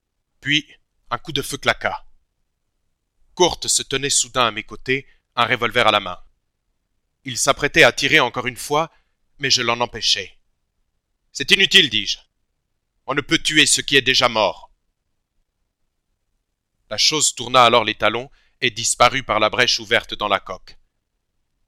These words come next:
Sa haute silhouette perdit peu à peu de sa consistance à mesure qu'elle s'éloignait dans la tempête de neige. Nous restâmes un moment, Kurt et moi, à écouter le vent siffler avec rage,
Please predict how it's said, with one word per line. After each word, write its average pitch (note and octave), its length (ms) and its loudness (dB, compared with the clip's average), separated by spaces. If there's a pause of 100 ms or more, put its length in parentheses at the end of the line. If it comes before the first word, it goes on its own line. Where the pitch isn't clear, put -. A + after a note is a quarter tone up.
(360)
Sa - 300 2
haute D3+ 200 -6
silhouette B2 580 -4
perdit A2+ 300 -8
peu A#2+ 180 -6
à G#2 60 0
peu B2+ 180 -12
de A2 80 -16
sa G#2+ 160 -6
consistance - 760 -6
à G2+ 60 -16
mesure G#2+ 380 -8
qu'elle G2 160 -16
s'éloignait G#2+ 500 -4
dans F#2+ 140 -8
la F#2 100 -6
tempête - 480 -10
de G2 140 -10
neige. F#2 440 -10 (2750)
Nous A2 120 -16
restâmes G#2+ 400 -2
un G2+ 60 -6
moment, G#2 440 -8 (480)
Kurt - 260 -12
et G2 60 -4
moi, A2+ 400 -2 (500)
à G#2+ 100 -2
écouter - 340 -6
le G#2+ 100 -6
vent A2 180 -8
siffler - 440 -8
avec F#2+ 240 -10
rage, G2 460 -6